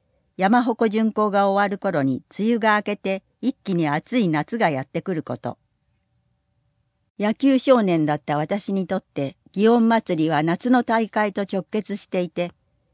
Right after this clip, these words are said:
今でも祇園囃子の鐘の音を聞くと、ピッチャーマウンドの記憶まで一緒に呼び戻されます。祇園祭がもともと疫病退散への祈りであったと知ったのは、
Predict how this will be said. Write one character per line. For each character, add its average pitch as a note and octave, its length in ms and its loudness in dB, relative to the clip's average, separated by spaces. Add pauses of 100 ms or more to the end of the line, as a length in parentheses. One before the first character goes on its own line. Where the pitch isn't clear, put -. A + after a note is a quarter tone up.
(160)
今 A3+ 280 4
で F3 120 2
も D#3+ 280 2
祇 F3+ 160 -2
園 B3+ 260 6
囃 A#3+ 240 4
子 - 140 -6
の D3 160 2
鐘 F#3+ 240 -2
の G3+ 120 0
音 F#3+ 200 0
を F#3 80 -2
聞 D#3 120 -10
く F3 140 -8
と、 F3 240 -4 (440)
ピ G#3+ 100 -2
ッ - 120 -6
チ B3+ 120 4
ャ B3+ 80 8
ー - 20 8
マ A#3+ 200 6
ウ A3+ 100 0
ン F#3+ 80 0
ド D#3 100 0
の D3 160 2
記 F#3+ 160 -4
憶 G3+ 220 -4
ま F#3 180 0
で C#3+ 300 -4
一 E3 120 -6
緒 - 220 -4
に G3+ 240 0
呼 E3+ 60 2
び F#3 100 -2
戻 F3+ 240 0
さ D3 160 -2
れ D3+ 120 -2
ま C3+ 120 -2
す。 - 260 -16 (1600)
祇 A3 160 4
園 C4+ 200 8
祭 F#3 380 0
が D3+ 200 0 (100)
も F#3+ 140 -2
と A#3 140 0
も A3+ 120 2
と G#3+ 180 0
疫 A3 300 -2
病 A#3+ 180 4
退 A#3 220 0
散 A3+ 280 -2
へ A3 80 -2
の D#3+ 160 0
祈 G3+ 300 0
り F#3 40 -8
で G3+ 120 -2
あ G3 60 2
っ - 80 -8
た D#3 120 -8
と C#3+ 120 -4
知 - 120 -10
っ - 100 -20
た F#3 140 -4
の C#3+ 120 -2
は、 B2 200 -6